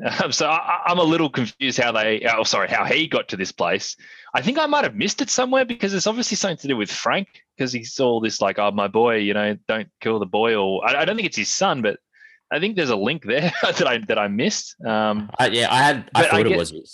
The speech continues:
Speaker 2: son. That's why I had it down. I thought it was his son, but maybe it's not.
Speaker 1: Okay. I don't think it was, but I feel like he recruited him or he got him or something like that. I'm not too sure, but there was a link with those two.
Speaker 2: Yeah.
Speaker 1: Um,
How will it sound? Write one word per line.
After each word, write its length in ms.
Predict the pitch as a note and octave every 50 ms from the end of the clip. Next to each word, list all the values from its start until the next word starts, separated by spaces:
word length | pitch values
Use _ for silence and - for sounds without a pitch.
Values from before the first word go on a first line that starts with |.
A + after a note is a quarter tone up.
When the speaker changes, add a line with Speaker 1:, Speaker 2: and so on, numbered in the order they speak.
| - - -
Speaker 2:
son. 80 | D#2+ - _ _ _ _ - -
That's 180 | - F2 - -
why 80 | G#2 F2+
I 20 |
had 120 | D#2+ E2 C#2+
it 60 | C2+
down. 200 | - E2 E2 D#2+ -
I 100 | E2 -
thought 140 | - G2 F2
it 60 | D2
was 160 | D2+ F2 F2
his 120 | F2 D2+ -
son, 160 | D2+ D2+ D2
but 100 | C#2+ G#1+
maybe 220 | D2 D#2+ D2+ D2+
it's 140 | C#2+ - -
not. 220 | D2 D2 D2+ D2 - _ _ - _ _ _ -
Speaker 1:
Okay. 500 | - - - A2 G#2+ G#2+ A2+ A2 - - _ _ _ _ - - _ - E3
I 100 | F3+ F3
don't 180 | G#3 A3+ B3 -
think 140 | D#4+ D4+
it 140 | D4+ C#4 E3+ D3
was, 260 | D3 F3 F#3 D#3 B2+
but 120 | - C#3+ C#3+
I 60 | C#3+
feel 200 | - - E3 F3
like 140 | E3+ D#3 -
he 120 | - D3+
recruited 500 | A#2+ A#2 - - - - A2 B2+ C3 B2
him 180 | B2+ B2+ B2 A2+
or 140 | G#2 G2 G2
he 80 | G2
got 240 | F2+ - - A2 A2
him 120 | A#2 A2 G#2
or 100 | F#2+ -
something 320 | - - D3 - D3 B2
like 320 | G#2+ G#2+ G#2 G2 F#2+ F#2
that. 280 | F#2 F#2 F2+ F2 E2+ - - _ _
I'm 120 | G#2+ A2+ C3
not 160 | D3 C#3 -
too 160 | - B2 A2
sure, 260 | - - G2+ F#2+ F#2+ F2+
but 120 | G#2+ G#2
there 120 | B2 C3
was 140 | C3+ C3 B2
a 60 | B2
link 260 | B2 C3 D3 D3+ - -
with 120 | A2+ -
those 280 | - F#2 F2+ F2+ - -
two. 320 | - - A#2 G2 F2 F2
Speaker 2:
Yeah. 220 | D#2 D#2 C#2 C#2 - - _ - - - - _ _ _ _ -
Speaker 1:
Um, 540 | - F#2+ F#2+ G2 G2 F#2+ F#2 F#2 F#2 F#2+ F#2+